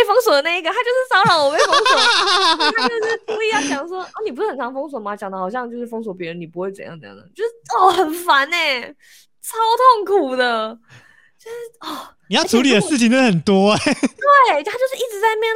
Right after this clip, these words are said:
Speaker 1: 乱，然后其他人看到可能会就觉得说，“哦，他是不是很常封锁粉丝，然后现在还在那边装这样？”就觉得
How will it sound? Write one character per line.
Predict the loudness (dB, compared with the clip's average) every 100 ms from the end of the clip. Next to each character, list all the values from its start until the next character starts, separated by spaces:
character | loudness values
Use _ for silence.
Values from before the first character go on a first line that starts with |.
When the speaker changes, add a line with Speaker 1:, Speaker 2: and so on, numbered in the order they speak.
| 0
Speaker 1:
乱， | 0 0
然 | -2
后 | -2 -4
其 | -8
他 | -6 -6
人 | -6
看 | -8 -4
到 | -4
可 | -4
能 | -8
会 | -6
就 | -6
觉 | -6
得 | -6
说 | -10 -10
，“哦， | -10
他 | -10 -12
是 | -12
不 |
是 | -12
很 | -10 -10
常 | -12 -14 -16
封 | -16 -12
锁 | -12
粉 | -12 -12
丝， | -10
然 | -10
后 |
现 | -10 -10
在 | -10
还 | -10
在 | -10
那 | -10
边 | -10 -12
装 | -14 -14 -12
这 | -14
样？” | -14 _ _ _ _ _ _ _ _ _
就 | -12
觉 | -10 -10
得 | -10